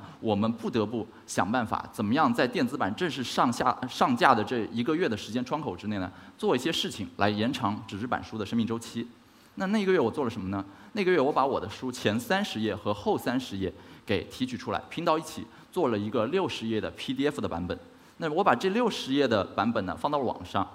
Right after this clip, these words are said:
我围绕它做了很多S E O，也就是搜索引擎优化的工作。我会比如说在百度贴吧或者在知乎上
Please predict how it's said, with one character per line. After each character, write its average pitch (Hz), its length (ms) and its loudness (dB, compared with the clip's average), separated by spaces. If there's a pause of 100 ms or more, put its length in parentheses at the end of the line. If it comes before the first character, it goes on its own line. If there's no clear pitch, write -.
(160)
我 113 200 2
围 104 100 4
绕 160 120 4
它 143 160 -2
做 147 140 0
了 120 60 2
很 113 120 -2
多 107 100 -2
S 123 280 0
E 117 80 2
O， 143 240 0
也 104 80 -4
就 107 100 -6
是 117 120 -6
搜 131 140 -8
索 123 120 -2
引 104 60 -2
擎 98 140 -4
优 143 100 2
化 165 120 2
的 110 80 4
工 90 160 -4
作。 98 160 -6 (380)
我 104 160 4
会 113 260 4
比 98 140 -8
如 98 60 -4
说 113 100 -6
在 113 100 6
百 90 140 0
度 101 80 -6
贴 131 180 0
吧 139 280 6
或 - 140 -4
者 104 100 0
在 120 180 0
知 135 160 -4
乎 156 160 -2
上 143 220 4